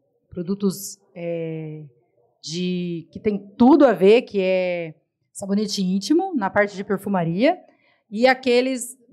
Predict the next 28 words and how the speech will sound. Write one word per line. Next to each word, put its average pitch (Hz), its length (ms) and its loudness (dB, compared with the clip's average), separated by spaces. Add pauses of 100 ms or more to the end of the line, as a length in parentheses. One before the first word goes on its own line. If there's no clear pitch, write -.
(140)
é, 202 380 0
da, 185 280 0
da 185 340 -4
dengue, 196 500 -4
que 190 240 -8
eles 190 260 -6
foram, 180 920 -4 (520)
é, 165 1080 -8 (1000)
venderam 214 340 -2
muito, 226 400 2
né, 190 140 -4
por 196 140 -16
conta 202 280 -16
da 165 140 -14
dengue, 170 340 -12
desse 156 560 -18 (400)
período 175 400 -4
que - 120 -16
nós 165 160 -14
passamos. 208 520 -4 (320)
Então, 190 120 -10
nós 202 160 -4
temos 240 280 0
agora, 196 300 4
então, 165 340 -4
produtos 175 460 -12
da 208 140 -10
dengue, 190 640 -12